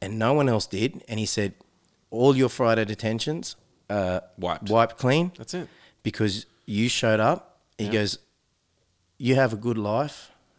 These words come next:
Speaker 1: You look after yourself."
Speaker 2: I never wanna fucking see you again.
Speaker 1: <laughs> Pretty much.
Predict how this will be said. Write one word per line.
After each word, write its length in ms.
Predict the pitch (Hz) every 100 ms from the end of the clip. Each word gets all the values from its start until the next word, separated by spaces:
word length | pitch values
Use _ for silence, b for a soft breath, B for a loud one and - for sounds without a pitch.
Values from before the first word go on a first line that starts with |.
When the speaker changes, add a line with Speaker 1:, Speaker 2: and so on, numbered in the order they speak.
| _
Speaker 1:
You 320 | 131 110 113
look 180 | 110 120
after 320 | 113 113 -
yourself." 420 | 110 - 113 143 170
Speaker 2:
I 60 |
never 220 | 95 98
wanna 160 | 101 101
fucking 320 | - 95 101
see 140 | 90 95
you 180 | 90 90
again. 220 | 87 - 143 -
Speaker 1:
<laughs> 140 | -
Pretty 260 | 196 147 104
much. 440 | 95 - 113 -